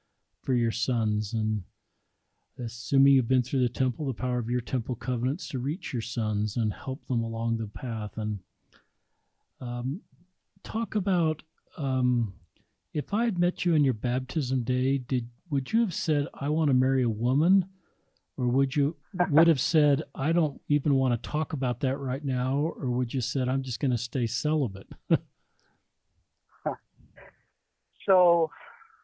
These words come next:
Speaker 2: oh man, my, my life after my baptism day is a, is a whole story too. Um, so I wasn't out to my ward.
Speaker 1: That's fine.
Speaker 2: Uh,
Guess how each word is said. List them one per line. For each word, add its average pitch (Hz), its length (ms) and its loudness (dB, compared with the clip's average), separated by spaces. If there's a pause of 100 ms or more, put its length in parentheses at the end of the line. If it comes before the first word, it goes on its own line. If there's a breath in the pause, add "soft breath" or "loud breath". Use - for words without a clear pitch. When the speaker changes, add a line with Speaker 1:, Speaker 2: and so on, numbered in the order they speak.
(140 loud breath)
Speaker 2:
oh 147 260 -2
man, 127 380 -4
my, 147 200 2 (180)
my 147 200 2
life 139 320 2 (280)
after 127 300 0
my 123 160 -6
baptism 117 460 -2
day 110 260 -4
is 117 120 -2
a, 117 80 0 (360)
is 117 80 -2
a 123 60 0
whole 123 320 0
story 120 320 0 (140)
too. 113 300 2 (480)
Um, 127 520 2 (920)
so 175 80 2
I 170 140 4
wasn't 226 340 2 (160)
out 165 280 2 (680)
to 160 80 -10
my 147 160 -2
ward. 147 420 2 (300)
Speaker 1:
That's 147 200 -10
fine. 123 380 -2
Speaker 2:
Uh, 120 120 -4